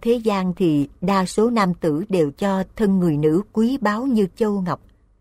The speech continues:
vì có những tư thái đẹp đẽ, thùy mị, có khả năng làm mê hoặc đấng mày râu, kể cả các tu sĩ trong thiên hạ, làm cho họ bỏ đạo, mất mạng,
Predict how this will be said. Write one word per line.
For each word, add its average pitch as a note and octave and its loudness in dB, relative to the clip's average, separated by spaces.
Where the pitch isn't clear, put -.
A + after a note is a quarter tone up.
vì D#3+ 4
có A3 -2
những G#3 2
tư A3 0
thái A#3 -6
đẹp F3 0
đẽ, F3 -2
thùy D#3+ 4
mị, D3+ 0
có B3 4
khả G3 0
năng G3+ 0
làm D#3 -2
mê G3 0
hoặc F#3 -6
đấng A3 0
mày D#3+ 0
râu, G3+ 0
kể F3 0
cả F#3+ -2
các B3 -8
tu G3 4
sĩ F3 0
trong G3 0
thiên G#3 0
hạ, D#3 -6
làm D#3+ 0
cho G3+ -2
họ D#3 0
bỏ E3 -2
đạo, D3+ -2
mất C4 0
mạng, D3+ -2